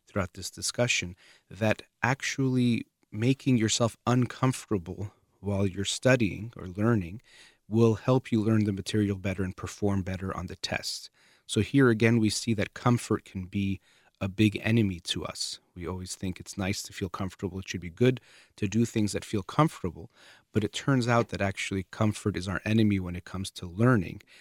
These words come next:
um, which I'll get to a little bit later as well.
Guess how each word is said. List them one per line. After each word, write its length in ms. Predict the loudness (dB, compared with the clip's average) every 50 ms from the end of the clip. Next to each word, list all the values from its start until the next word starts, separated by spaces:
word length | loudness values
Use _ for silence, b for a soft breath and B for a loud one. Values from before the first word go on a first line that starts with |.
| b b b b b -10
um, 400 | -8 -6 -6 -8 -8 -10 -14 -10
which 240 | -10 -10 -8 -8 -8
I'll 80 | -8 -10
get 240 | -8 -10 -10 -8 -6
to 180 | -8 -6 -6
a 20 | -8
little 180 | -8 -10 -12
bit 180 | -12 -12 -12 -12
later 260 | -12 -12 -10 -12 -12
as 160 | -12 -12 -12
well. 300 | -8 -6 -6 -6 -6 -8